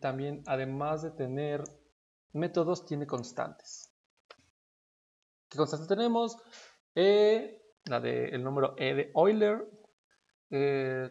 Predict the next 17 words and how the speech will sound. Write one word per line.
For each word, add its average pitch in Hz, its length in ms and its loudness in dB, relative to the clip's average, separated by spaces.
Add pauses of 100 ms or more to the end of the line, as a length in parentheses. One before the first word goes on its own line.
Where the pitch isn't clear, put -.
los 156 100 -12
que - 220 -8
han 202 60 -2
usado 196 200 -2
matemáticas 139 560 -2
los 117 120 -6
conocen 123 500 -10 (240)
bastante 127 400 -8
bien. - 340 -8 (400)
E, 175 580 0 (600)
pi, 170 680 6 (460)
tau. 175 640 2
Creo 202 140 -14
que 202 100 -6
tau 160 420 0
es 143 200 -10
de 135 460 -12